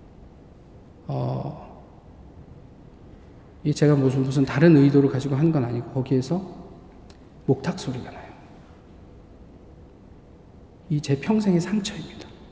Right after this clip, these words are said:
가까웠던 친구에게 내가 사랑하는 예수 그리스도를 한 번도 전해보지 못하고 보냈어요.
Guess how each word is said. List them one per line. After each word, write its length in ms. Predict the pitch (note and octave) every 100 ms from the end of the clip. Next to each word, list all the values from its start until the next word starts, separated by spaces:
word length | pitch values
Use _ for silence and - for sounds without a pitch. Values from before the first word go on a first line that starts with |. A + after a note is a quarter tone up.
| - - - - - - - - - - - - - - - - - - - D#3+
가까웠던 400 | E3+ F#3+ F3+ F#3+
친구에게 840 | G3 B3 A3+ E3+ C#3 F#3+ D3+ - - - - - -
내가 180 | - D#3+
사랑하는 420 | E3+ G3 F#3 F3+
예수 280 | D3 C#3 E3+
그리스도를 420 | D#3 D3 - D#3
한 240 | D#3+ - A#3+
번도 300 | - - F3+
전해보지 480 | - D3 D3 D3+ D3+
못하고 440 | A#2+ - C3 C3
보냈어요. 480 | - B2 A#2+ -